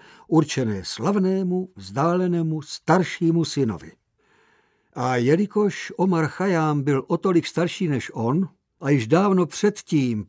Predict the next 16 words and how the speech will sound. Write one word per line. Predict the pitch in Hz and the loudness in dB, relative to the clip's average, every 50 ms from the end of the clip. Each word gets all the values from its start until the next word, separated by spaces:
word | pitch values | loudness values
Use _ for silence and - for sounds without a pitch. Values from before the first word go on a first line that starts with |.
| _ - | _ -2
prchl | 180 196 - - - 160 139 120 | 0 0 0 0 -2 -2 -2 -2
z | - - | -2 -2
té | - 143 135 120 | -2 0 0 -2
provinční | - - 139 165 180 190 196 185 - - 151 127 | -2 0 0 2 2 4 2 0 0 -2 -2 -2
trosky, | - 156 156 135 - - - 185 180 180 185 _ _ _ _ _ _ _ _ _ _ _ _ _ - | -2 -2 -2 -2 -4 -2 0 0 0 0 -2 _ _ _ _ _ _ _ _ _ _ _ _ _ -6
měl | - 123 123 117 110 | -4 -2 -2 -2 -2
mladší | 107 101 110 160 - - - 220 220 | -4 -2 -2 -2 -2 -2 -2 -4 -4
synek | - - - 202 175 151 131 110 107 | -4 -4 -2 -2 0 0 0 -2 -4
Babar | 104 156 180 151 135 113 98 - _ _ | -2 -2 -2 -2 -2 -6 -6 -8 _ _
pocit, | 165 175 - - - 196 175 - - - _ - - - - _ _ - | -6 -4 -4 -4 -4 -4 -4 -4 -6 -14 _ -20 -20 -20 -20 _ _ -12
že | 110 101 107 156 190 180 | -8 -4 -2 0 0 0
ho | 135 131 160 165 | 0 0 0 0
jeho | 180 160 120 113 123 | 0 0 0 -2 -4
druhý | 107 139 160 139 123 120 - | -2 -2 -2 -2 -2 -2 -4
otec | 139 - - 139 113 | -4 -4 -4 -4 -4
zároveň | 107 - 131 160 175 185 170 127 107 101 92 | -2 0 0 0 2 2 0 0 0 -4 -8